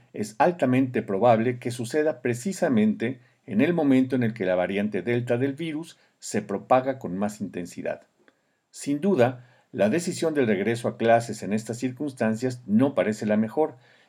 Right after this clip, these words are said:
y si se confirman los augurios más negativos, estamos ante la posibilidad de un notable incremento de los contagios, a los que, por cierto, sí son susceptibles los menores de edad.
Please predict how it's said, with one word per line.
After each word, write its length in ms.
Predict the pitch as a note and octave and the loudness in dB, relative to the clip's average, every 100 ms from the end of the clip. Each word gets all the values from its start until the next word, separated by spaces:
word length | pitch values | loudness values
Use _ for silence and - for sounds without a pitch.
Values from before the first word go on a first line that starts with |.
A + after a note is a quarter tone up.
| _ | _
y 140 | - G#2+ | -10 -8
si 120 | G#2 | -6
se 140 | A2 | -6
confirman 640 | G#2 G2 - G3+ E3 C3 F#2+ | -4 -6 2 0 2 0 0
los 180 | - | -2
augurios 560 | F2+ F#2+ B2+ A2+ F#2+ - | -4 0 2 2 -2 -4
más 200 | F2+ F#2+ | -8 -4
negativos, 680 | G#2+ C3 B2+ C#3+ B2 B2+ - _ _ _ | 0 0 0 -2 0 -2 -10 _ _ _
estamos 580 | - B2 - E3+ E3+ E3+ | -6 -6 4 4 4 -2
ante 280 | C3+ G#2+ G2 | 0 0 0
la 200 | G#2 - | -2 0
posibilidad 680 | E3+ F3 D3+ D3+ C#3 A#2 A#2 | -6 -6 -8 -6 0 2 4
de 100 | D#3 | 4
un 120 | C3 | 2
notable 420 | B2 A2 B2+ B2 | 2 4 4 4
incremento 580 | A#2+ G#2+ F2+ G#2 A2 A#2 | 0 0 0 2 2 0
de 60 | G2 | -2
los 220 | F#2 - | -4 -8
contagios, 760 | - G2+ - D3+ - - - _ _ | -10 -8 0 0 0 -14 -14 _ _
a 140 | F3+ | -6
los 240 | F#3+ F#3 - | -4 -6 -4
que, 320 | F3 F3+ F3 _ _ - | -2 -2 -4 _ _ 0
por 180 | D3 | 0
cierto, 600 | F3 - G#2 G#2+ B2 C3+ _ _ _ | 0 -2 -2 -2 -8 -8 _ _ _
sí 220 | - - F3+ | -16 -10 -8
son 240 | - F#3 | 0 -2
susceptibles 800 | F3+ A#2 G#2 - C3+ C3 C#3+ C#3+ | 0 -6 -6 -6 -4 -2 -4 -6
los 140 | F2+ | -8
menores 440 | F2 F2 G2+ G#2+ G#2 | -6 -4 -2 -4 -4
de 200 | F#2+ G2 | -2 -2
edad. 240 | E2 - | -4 -8